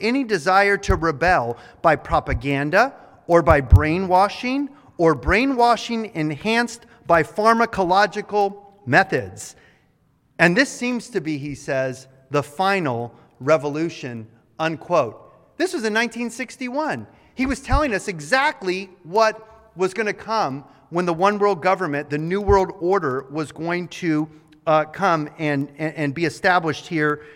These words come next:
uh, in our world. There's another article that I'm not gonna get to this morning 'cause I, I wanna keep going here, but we'll have more,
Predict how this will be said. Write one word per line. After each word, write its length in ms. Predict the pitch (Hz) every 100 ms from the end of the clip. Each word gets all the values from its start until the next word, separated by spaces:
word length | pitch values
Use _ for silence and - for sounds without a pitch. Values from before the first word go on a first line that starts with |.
| - -
uh, 320 | 151 147 143 -
in 380 | 170 170 160 160 - _ _ _ _ _ _
our 200 | 160 156
world. 560 | 139 147 160 123 104 - - _ _
There's 180 | 165 151
another 340 | 156 180 190
article 400 | 170 175 185 190 170
that 120 | 143
I'm 100 | 147
not 180 | 175 175
gonna 280 | 175 156
get 280 | 147 139 185
to 120 | - 175
this 220 | 147 -
morning 340 | 160 165 160
'cause 160 | 151 135
I, 120 | 131
I 120 | 131
wanna 240 | 131 156 151
keep 220 | 175 143
going 280 | 160 160 156
here, 200 | 160 147
but 260 | 139 - - -
we'll 160 | 151 156
have 200 | 180 143
more, 420 | 165 175 175